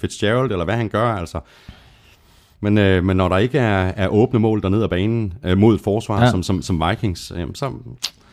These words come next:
Speaker 1: så varmer han bolden lidt, og, og ser måske en lille bitte smule rådvild, rådvild ud.
Speaker 2: Og, øh, man kan sige, de hold,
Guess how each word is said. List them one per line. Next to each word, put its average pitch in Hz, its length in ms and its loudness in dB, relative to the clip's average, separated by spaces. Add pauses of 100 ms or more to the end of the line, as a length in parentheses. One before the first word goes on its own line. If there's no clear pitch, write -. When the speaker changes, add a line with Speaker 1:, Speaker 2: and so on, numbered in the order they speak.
(100)
Speaker 1:
så - 100 -6
varmer 131 260 4
han 120 160 2
bolden 127 340 2
lidt, 120 220 -2
og, 90 340 -2 (160)
og 107 120 -10
ser 123 140 -2
måske 104 220 -2
en 107 100 0
lille 117 140 0
bitte 120 160 -6
smule 113 160 -2
rådvild, 104 420 -2 (180)
rådvild 110 280 2
ud. 104 120 -4 (180)
Speaker 2:
Og, 104 540 4
øh, 101 180 -4
man 104 100 0
kan 104 80 -2
sige, 107 140 -2
de 110 180 4
hold, 113 260 6